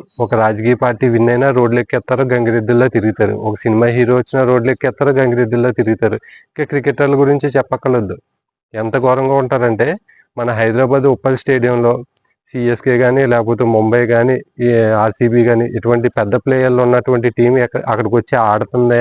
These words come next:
అని తెలిస్తే కనుక, వాళ్ళ దగ్గర టికెట్లు ఉండవు, ఏముండవు. ఆ బస్సులు వెళ్తూ ఉంటే రోడ్డు డివైడర్ల నుంచి నుంచుండి కేకలేస్తా వెళ్తారు. కొంతమంది ఏమో ఆ బస్సులు వెనకాల ఫాలో అవుతారు.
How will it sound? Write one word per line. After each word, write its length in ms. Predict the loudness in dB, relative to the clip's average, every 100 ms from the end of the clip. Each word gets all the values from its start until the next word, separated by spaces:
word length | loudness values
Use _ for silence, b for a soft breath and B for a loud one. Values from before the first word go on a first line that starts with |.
| 2
అని 120 | 0
తెలిస్తే 400 | 0 -4 -2 -2
కనుక, 260 | 0 -2 -4 -6 -6 _ _ _ _ _ _
వాళ్ళ 120 | -4
దగ్గర 180 | -2 -2 -4
టికెట్లు 340 | -4 -4 0
ఉండవు, 220 | 2 2
ఏముండవు. 480 | 2 2 2 0 -2 -8 _ _ _
ఆ 60 | -4
బస్సులు 380 | -2 -4 0 0
వెళ్తూ 220 | 2 2
ఉంటే 260 | 2 2 -2 -2 _ _ _ -2
రోడ్డు 280 | 0 2 2
డివైడర్ల 500 | 2 2 0 2 2
నుంచి 280 | 0 -2 0
నుంచుండి 420 | 0 0 0 -2
కేకలేస్తా 600 | 0 -2 0 0 0 0
వెళ్తారు. 440 | -2 -2 -2 0 0 -2
కొంతమంది 400 | -2 0 0 2
ఏమో 120 | 2
ఆ 80 | 2 0
బస్సులు 240 | -2 0
వెనకాల 340 | 0 0 0 0
ఫాలో 280 | 0 0 0
అవుతారు. 380 | 0 -2 -4